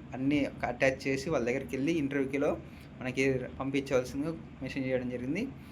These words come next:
ఓకే అండి, ఇదే అండి మన ఛానల్లో న-, మన ఛానల్, ఆ, government jobs and update న్యూస్తో మనకి న్యూస్ రావడం జరుగుతుంటుంది. So, ఆ, చివరి వరకు చూసినందుకు ధన్యవాదాలు.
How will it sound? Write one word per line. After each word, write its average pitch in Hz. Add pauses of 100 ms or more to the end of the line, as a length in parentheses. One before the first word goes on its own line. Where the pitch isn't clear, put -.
(260)
ఓకే -
అండి, 147
ఇదే 139
అండి 147
మన 135
ఛానల్లో 139
న-, 127 (600)
మన 127 (120)
ఛానల్, 143 (640)
ఆ, 127
government 147
jobs 143
and 120
update 139
న్యూస్తో 143
మనకి 131
న్యూస్ 135
రావడం 123
జరుగుతుంటుంది. 127 (400)
So, 143 (480)
ఆ, 127
చివరి 147
వరకు 147
చూసినందుకు 135
ధన్యవాదాలు. 131